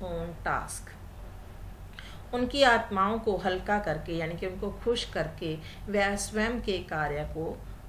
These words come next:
आ, हल्का करता था। अगर आप किसी के साथ अच्छा व्यवहार करेंगे, अच्छे से बात करेंगे, तो आपको काम करने में कोई भी दिक्कत नहीं आती है।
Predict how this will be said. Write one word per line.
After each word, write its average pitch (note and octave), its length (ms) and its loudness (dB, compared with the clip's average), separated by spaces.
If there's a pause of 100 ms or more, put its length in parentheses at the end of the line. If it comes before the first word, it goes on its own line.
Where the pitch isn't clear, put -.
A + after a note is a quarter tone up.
आ, D#3 300 0
हल्का D#3+ 400 0
करता - 400 -10
था। - 260 -8 (120)
अगर G3+ 220 0
आप A3+ 200 0
किसी G#3+ 220 -2
के G#3+ 120 -4
साथ G#3 220 -4
अच्छा F#3+ 240 -4
व्यवहार F3+ 400 0
करेंगे, D#3 440 0
अच्छे D#3+ 240 -6
से D3 160 -4
बात D3+ 420 2
करेंगे, D#3+ 360 -2
तो A3+ 140 0
आपको G3 380 -2
काम F3 300 -4
करने F3+ 260 -6
में F#3+ 220 -6
कोई F3 200 -2
भी F3 160 -4
दिक्कत F3 460 -6
नहीं D3+ 340 2
आती C3+ 300 -6
है। C#3 220 -6